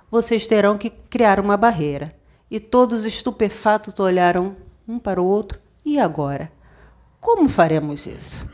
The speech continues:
Resumo da ópera. Ele não perdeu dinheiro pra aqueles, é, é, ele não ganhou, ele não perdeu dinheiro pra aqueles outros homens, e Êxopo resolveu, é, é, esse imbróglio. Então, é, pesquisando mais um pouco,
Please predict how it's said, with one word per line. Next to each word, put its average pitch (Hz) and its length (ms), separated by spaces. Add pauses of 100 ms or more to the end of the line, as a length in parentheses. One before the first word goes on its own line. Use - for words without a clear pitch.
(340)
Resumo 160 420
da 254 180
ópera. 220 380 (1600)
Ele 180 240
não 165 120
perdeu 160 380
dinheiro 240 500 (400)
pra 170 120
aqueles, 165 560 (260)
é, 165 300
é, 170 40
ele 170 120
não 208 120
ganhou, 202 200
ele 185 220
não 180 180
perdeu 175 300
dinheiro 165 220
pra 165 120
aqueles 165 320
outros 196 300
homens, 226 420 (340)
e 233 160
Êxopo 220 320
resolveu, 226 720 (240)
é, 190 300
é, 180 100
esse 196 220
imbróglio. 139 480 (640)
Então, 208 800
é, 185 760
pesquisando 180 640
mais 165 280
um 170 80
pouco, 208 560